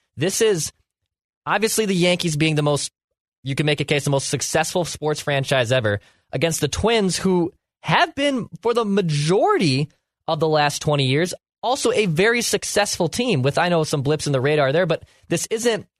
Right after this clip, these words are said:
this isn't the worst team in the world that, that has been. It, it's, it, this,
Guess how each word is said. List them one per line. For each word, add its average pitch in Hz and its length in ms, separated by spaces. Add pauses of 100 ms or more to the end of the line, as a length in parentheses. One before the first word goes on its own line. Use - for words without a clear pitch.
(240)
this 185 160
isn't 214 300
the 185 160
worst 160 480
team 196 220
in 180 60
the 160 80
world 131 440
that, 131 200
that 135 140
has 123 140
been. 185 180
It, 139 280
it's, 143 240
it, 156 160
this, 147 220